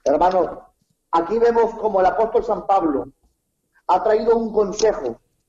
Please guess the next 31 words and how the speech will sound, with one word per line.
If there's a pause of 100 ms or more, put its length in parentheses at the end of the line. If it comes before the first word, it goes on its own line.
(400)
a
los
todos
tripulantes
de,
de,
de
esa
barca. (1000)
Y
ha
dicho
de
no
zarpar, (320)
pero
no
han
hecho
caso. (1120)
¿Sabes
cuál
es
el
problema (180)
muchas
veces (920)
de
que
las
cosas